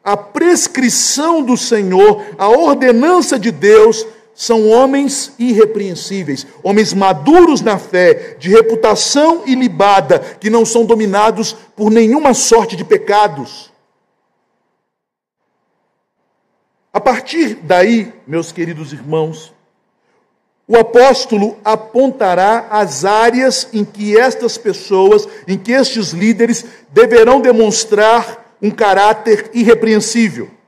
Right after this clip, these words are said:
Primeiramente, tal como acontece no texto de primeira Timóteo,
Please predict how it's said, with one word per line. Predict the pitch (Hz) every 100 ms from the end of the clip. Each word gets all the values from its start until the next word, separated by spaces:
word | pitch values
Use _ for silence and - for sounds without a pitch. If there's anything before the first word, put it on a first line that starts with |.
| _ _ _ _
Primeiramente, | 196 208 226 220 240 277 - - _ _ _
tal | - 233
como | 226 208
acontece | 196 202 190 185 185 190
no | 175
texto | 175 180 175 175
de | 147
primeira | 165 160 170
Timóteo, | 170 220 214 233 233